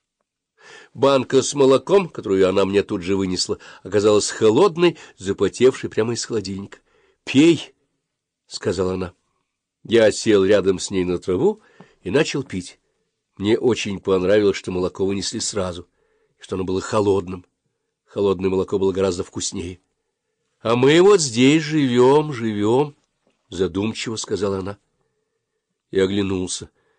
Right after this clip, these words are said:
Весь воздух был розоватым от заката. Покосившиеся заборы, сады, пустыри, трубы над крышами, земля. Эта девочка, небо надо мной и над девочкой.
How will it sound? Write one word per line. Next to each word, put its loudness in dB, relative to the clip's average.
Весь -4
воздух 2
был -2
розоватым 0
от -8
заката. -10
Покосившиеся -4
заборы, 2
сады, 2
пустыри, -6
трубы -2
над 0
крышами, -4
земля. 0
Эта 0
девочка, 2
небо 0
надо -2
мной 2
и -4
над 0
девочкой. -4